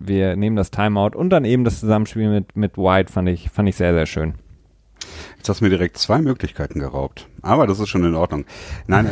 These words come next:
Speaker 2: James White, das ist erstaunlich. Also auch, ich hab mir grad nochmal seinen Vertrag angeschaut. Der kriegt vier Millionen im, im
Speaker 1: Ja.
Speaker 2: Jahr, ne? Also es ist unglaublich, was das für ein Bargain ist. Also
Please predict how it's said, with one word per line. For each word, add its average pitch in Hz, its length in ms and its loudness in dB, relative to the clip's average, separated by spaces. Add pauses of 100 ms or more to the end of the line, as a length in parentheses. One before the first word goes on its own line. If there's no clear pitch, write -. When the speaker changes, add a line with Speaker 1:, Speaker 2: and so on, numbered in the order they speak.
Speaker 2:
James - 280 4
White, 104 160 2
das 95 180 2
ist 107 120 -4
erstaunlich. 95 640 2
Also 104 160 4
auch, 117 160 2
ich 104 180 -2
hab 120 80 0
mir 104 120 4
grad 110 160 2
nochmal 95 160 2
seinen 87 160 0
Vertrag 104 340 -4
angeschaut. 78 480 -4
Der 80 80 -8
kriegt - 260 -12
vier 123 200 0
Millionen 123 400 2
im, 80 160 -2
im 78 120 -2
Speaker 1:
Ja. 98 120 4
Speaker 2:
Jahr, 73 140 -4
ne? 92 160 -6 (420)
Also 71 200 -6
es 67 200 -10
ist 78 120 -10
unglaublich, 80 520 -4
was 82 100 -8
das 87 140 -6
für 101 80 -2
ein 85 80 0
Bargain 85 380 2
ist. 82 200 -6
Also 90 400 -2